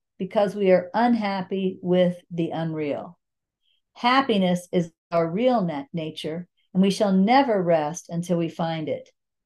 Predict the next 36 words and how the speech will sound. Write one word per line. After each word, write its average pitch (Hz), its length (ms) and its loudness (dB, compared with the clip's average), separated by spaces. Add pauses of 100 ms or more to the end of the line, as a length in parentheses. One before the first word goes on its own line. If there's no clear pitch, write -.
(220)
But 196 200 8
rarely 233 1000 4 (500)
we 175 160 0
know 165 220 2
where 165 140 0
to 156 80 -4
seek 156 360 -6
it. - 240 -12 (1040)
Once 233 320 4
you 233 100 6
have 202 120 6
understood 202 600 2
that 170 120 -4
the 180 100 -2
world 196 380 2
is 175 120 -2
but 180 200 0
a 175 40 0
mistaken 180 840 0
view 170 240 2
of 165 140 2
reality 165 800 0 (260)
and 175 120 0
is 170 200 0
not 190 380 0
what 185 160 2
it 165 100 0
appears 196 440 -4
to 180 120 -8
be, 156 400 -4 (300)
you 214 580 2
are 165 180 -2
free 190 480 2
of 156 240 -6
its 160 420 -4
obsessions." - 720 -6